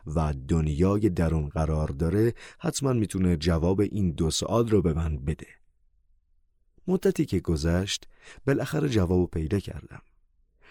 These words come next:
تمام نتایج به دست اومده رو روی خودم و زندگیم امتحان کردم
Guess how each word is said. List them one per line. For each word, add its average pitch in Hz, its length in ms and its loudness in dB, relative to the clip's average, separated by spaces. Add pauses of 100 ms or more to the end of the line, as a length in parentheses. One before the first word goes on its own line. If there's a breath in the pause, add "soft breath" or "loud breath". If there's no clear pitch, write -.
(160 soft breath)
تمام 85 520 4
نتایج 85 380 2
به 82 140 2
دست 80 300 -2
اومده 78 320 0
رو 113 180 4 (200 soft breath)
روی 80 420 0
خودم 127 520 0
و 87 100 2
زندگیم 78 720 0
امتحان 82 380 -2
کردم 104 420 0